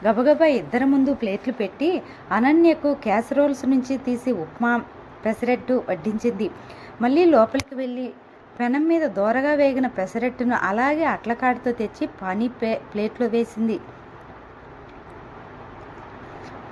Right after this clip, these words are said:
తన అలవాట్లు, పద్ధతులు తెలిసినట్లుగా ఆమె తన పని తాను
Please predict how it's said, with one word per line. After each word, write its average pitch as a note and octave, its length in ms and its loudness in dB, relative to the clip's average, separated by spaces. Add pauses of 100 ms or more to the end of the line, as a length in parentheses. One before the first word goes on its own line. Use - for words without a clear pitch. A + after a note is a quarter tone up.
(380)
తన B3 100 8
అలవాట్లు, B3+ 560 4
పద్ధతులు A#3+ 600 0
తెలిసినట్లుగా A3+ 840 0
ఆమె A3+ 260 2
తన G#3+ 240 -2
పని G#3+ 260 2
తాను B3 280 0